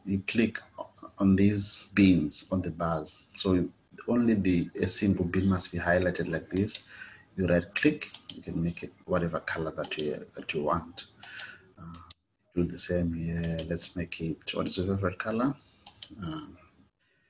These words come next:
then whatever color that you may want to, so that it differ-, there's a little bit of differentiation.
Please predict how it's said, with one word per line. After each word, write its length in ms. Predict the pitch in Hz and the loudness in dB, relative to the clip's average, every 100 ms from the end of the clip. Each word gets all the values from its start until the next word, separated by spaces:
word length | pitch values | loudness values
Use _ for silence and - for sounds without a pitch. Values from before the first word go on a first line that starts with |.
| _ _ _ _ 82 | _ _ _ _ -6
then 680 | 82 85 82 82 80 73 - - _ _ _ _ - | -2 0 2 2 0 -2 -8 -16 _ _ _ _ -8
whatever 440 | 87 82 - - - | -6 -6 -8 -12 -12
color 320 | - 71 - - | -10 -12 -12 -12
that 140 | - - - - | -12 -16 -20 -6
you 80 | 85 | 0
may 200 | 82 73 | 0 0
want 360 | 76 80 67 - | -2 -4 -2 0
to, 260 | - 104 - | 2 2 0
so 160 | - 87 | -2 0
that 420 | 82 73 - - | 0 0 -4 -4
it 220 | 87 80 | -4 -4
differ-, 440 | - - 80 - - | -8 -8 -6 -6 -4
there's 280 | 73 71 - | -4 -2 -2
a 100 | 78 | 0
little 160 | 85 | 0
bit 180 | 85 87 | 0 0
of 200 | 87 - | -2 -4
differentiation. 920 | - - - 101 - - 82 - - | -10 -12 -10 -8 -8 -6 -4 -6 -8